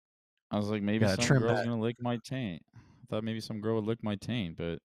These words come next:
Speaker 1: you know.
Speaker 2: Not a hairy taint, bro. No,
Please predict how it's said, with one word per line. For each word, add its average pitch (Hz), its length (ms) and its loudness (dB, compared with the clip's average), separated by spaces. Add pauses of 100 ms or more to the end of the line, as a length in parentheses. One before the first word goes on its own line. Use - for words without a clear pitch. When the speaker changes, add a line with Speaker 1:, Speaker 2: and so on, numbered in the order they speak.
Speaker 1:
you 87 140 -8
know. 98 260 -6 (380)
Speaker 2:
Not 131 280 6
a 135 100 10
hairy 165 320 8
taint, 160 360 4
bro. 151 360 4
No, 151 500 0